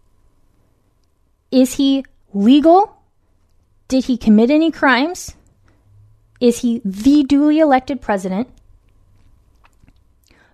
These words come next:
Those are the things we need to focus on. What's legal? What's not? That's how we determine what is legitimate or not.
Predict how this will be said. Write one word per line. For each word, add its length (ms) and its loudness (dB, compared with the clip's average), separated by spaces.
Those 240 0
are 60 -2
the 120 -2
things 220 -2
we 80 0
need 160 2
to 40 -4
focus 380 -8
on. 220 -14
What's 240 -2
legal? 480 -4
What's 340 -2
not? 380 -10
That's 260 -4
how 120 -2
we 300 -6
determine 600 -4
what 180 0
is 140 -8
legitimate 520 -6
or 80 -16
not. 220 -16